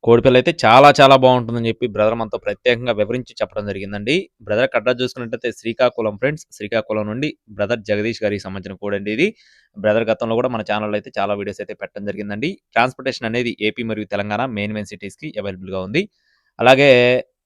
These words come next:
కాస్ట్ చెప్తాను, ఈలోపు మన ఛానల్ని ఇంకా ఎవరైనా సరే సబ్స్క్రైబ్ అవ్వకపోతే ఖచ్చితంగా సబ్స్క్రైబ్ అవ్వండి.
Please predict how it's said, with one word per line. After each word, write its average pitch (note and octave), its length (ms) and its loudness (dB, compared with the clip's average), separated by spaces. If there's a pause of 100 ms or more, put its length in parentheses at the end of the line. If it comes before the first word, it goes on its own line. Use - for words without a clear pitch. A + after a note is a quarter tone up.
(340)
కాస్ట్ A#2+ 220 2
చెప్తాను, A#2+ 400 -2
ఈలోపు A2+ 380 0
మన G#2+ 160 -6
ఛానల్ని A2 360 -4
ఇంకా G#2 160 -6
ఎవరైనా G#2 280 -4
సరే G2+ 180 -12
సబ్స్క్రైబ్ - 500 -10
అవ్వకపోతే G2+ 320 -6
ఖచ్చితంగా G2+ 380 -16
సబ్స్క్రైబ్ G#2 420 -10
అవ్వండి. G2+ 260 -4